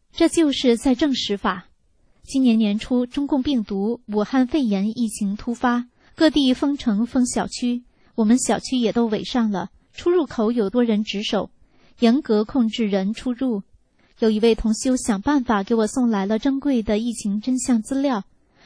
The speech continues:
我想一定要把资料发出去，让众生了解疫情的真实情况，获得平安避疫的方法。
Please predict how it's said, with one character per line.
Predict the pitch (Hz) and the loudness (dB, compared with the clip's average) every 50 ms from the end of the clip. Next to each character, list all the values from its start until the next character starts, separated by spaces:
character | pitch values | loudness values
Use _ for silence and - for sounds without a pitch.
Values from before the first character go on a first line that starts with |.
| - _ | -10 _
我 | - 226 | -2 -2
想 | - - 226 208 196 | 0 0 0 0 2
一 | 196 214 | 0 -2
定 | 220 - 330 311 285 | 0 0 0 0 2
要 | 262 254 226 | 2 2 2
把 | - 220 208 202 | 2 0 -4 -4
资 | - - 269 | -2 -4 -2
料 | 240 262 240 226 | 0 0 -2 0
发 | - - 277 285 | 0 -2 -2 -2
出 | - - - 214 | -4 -4 -8 -6
去， | - - - 214 190 190 - _ - _ _ | -6 -4 -4 -4 -4 -4 -6 _ -20 _ _
让 | - 294 277 262 | 2 2 2 4
众 | - 330 302 269 | 2 0 0 0
生 | - - 311 294 302 | 0 0 0 0 2
了 | 262 220 208 | 0 0 0
解 | 220 - - 214 | -2 -2 -2 -2
疫 | - - 247 233 | -2 0 -4 -4
情 | 214 - - 208 196 | -4 -4 -4 -4 -2
的 | 208 233 226 | -2 -2 -2
真 | - 285 269 262 | 0 -2 -2 -2
实 | - - | -4 -8
情 | 226 - - 214 190 202 | -8 -8 -8 -8 -8 -8
况， | - - 285 247 190 - _ _ - _ | -4 -2 -2 -2 -2 -4 _ _ -20 _
获 | - - - 285 | -8 4 4 6
得 | 226 247 226 | 6 6 2
平 | 233 - 233 208 214 | 2 0 -2 0 2
安 | 247 269 269 277 | 2 2 2 0
避 | - 285 254 | -2 -2 -2
疫 | 254 269 247 | 0 0 0
的 | 226 220 | 0 -2
方 | 214 - 302 285 294 294 | -2 0 0 0 0 0
法。 | - 226 180 175 | -2 -4 -4 -4